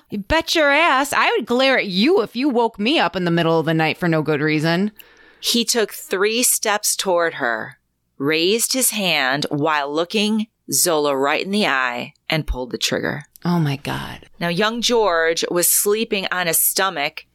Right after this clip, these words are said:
Speaker 2: in the bed next to his grandmother. After the
Speaker 1: Mm.
Speaker 2: shot rang out, George began to rise and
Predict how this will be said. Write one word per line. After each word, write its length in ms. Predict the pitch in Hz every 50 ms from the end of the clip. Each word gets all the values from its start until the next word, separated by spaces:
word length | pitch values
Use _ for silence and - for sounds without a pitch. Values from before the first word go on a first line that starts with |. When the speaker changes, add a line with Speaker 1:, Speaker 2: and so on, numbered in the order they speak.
| _ _ _ - -
Speaker 2:
in 160 | 202 208 214
the 80 | 214
bed 300 | 170 151 180 160 156 -
next 240 | 170 165 160 160 -
to 80 | - 175
his 140 | 165 151 -
grandmother. 680 | 147 151 143 147 151 151 139 123 123 123 127 - - _ _ _ _ - - - - - - -
After 320 | - 190 180 - 233 240
the 80 | 240 214
Speaker 1:
Mm. 40 | -
Speaker 2:
shot 340 | - - 208 190 185 - -
rang 240 | 208 202 196 185
out, 180 | 165 160 - -
George 640 | 156 - - 180 196 190 190 185 196 214 185 175
began 320 | 175 202 147 190 190 185 180
to 80 | 170
rise 680 | 151 147 165 160 185 233 247 185 127 127 101 - - - - - - - - -
and 260 | - - 180 180 -